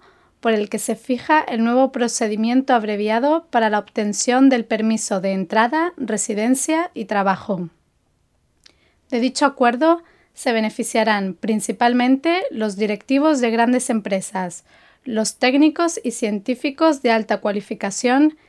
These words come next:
en particular aquellos que vayan a realizar tareas de I más D, los profesores universitarios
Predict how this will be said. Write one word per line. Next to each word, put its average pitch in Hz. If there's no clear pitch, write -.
en 226
particular 226
aquellos 262
que 254
vayan 247
a 226
realizar 220
tareas 247
de 220
I 240
más 240
D, 185
los 226
profesores 254
universitarios 247